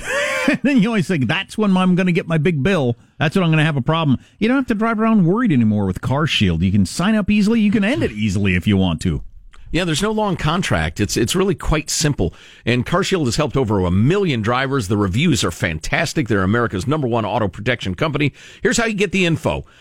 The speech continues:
Speaker 2: Just dial eight hundred car six thousand, mention the car, the, uh, code Armstrong, and more likely you're gonna go to carshield dot com. Carshield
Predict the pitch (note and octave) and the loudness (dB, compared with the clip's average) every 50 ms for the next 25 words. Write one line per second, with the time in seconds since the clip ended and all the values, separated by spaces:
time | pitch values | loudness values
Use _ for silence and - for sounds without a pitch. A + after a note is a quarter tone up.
0 | - _ - - F#3 F#3 - - - F3 E3 E3 D#3 D3+ C#3 D#3 F#3 E3+ E3 F3 | -20 _ -2 0 0 0 0 -2 -2 0 0 0 0 0 0 0 0 2 0 2
1 | F3+ E3+ B2+ - - D3+ D#3 D3 - - D3+ - - - C#3 A2+ A#2 A#2 G#2+ B2+ | 2 0 0 0 -2 -2 -2 -2 -2 -4 -4 -4 -2 -2 0 0 0 0 0 2
2 | B2+ A#2+ A2 A#2 B2 - A2 G#2+ G#2 - - A#2 G#2+ A2 - - G#2 F#2+ A2 G#2 | 2 2 2 2 0 -2 -2 -2 -2 -2 -2 -2 -2 -2 0 -2 0 0 2 2
3 | G2+ G2 F2+ - - B2 A2 G#2 G2+ G2+ G2 - - F2+ F#2 A2 B2+ D#3 F3 D3 | 2 2 0 0 0 0 0 0 -2 -2 -2 -2 -2 -2 0 0 2 2 2 0
4 | A2 G#2+ A2 G2 - F#2+ F2 F2+ F2 F#2 G2 F#2 F2 G2+ F#2+ F2+ D#2+ D#2+ - - | 0 -2 -2 -4 -4 -6 -4 -2 -2 -2 -2 -2 0 0 0 0 0 -2 -4 -2
5 | G#2+ A2+ A2 - - A2+ G2+ F#2 E2+ D#2 E2+ D2+ D2 - - G2+ A#2 B2+ C3+ C#3 | -2 -2 -2 -2 0 0 0 0 0 -2 -2 -4 -4 -4 -4 -2 -2 0 -2 -2
6 | C3 - - - - - - - - G#3 A#3 G#3+ - - A#3+ A#3+ A#3+ A#3 G3+ G3+ | -4 -6 -12 -20 -20 -16 -8 -4 -2 -2 -2 -2 -2 0 0 0 0 0 -2 -6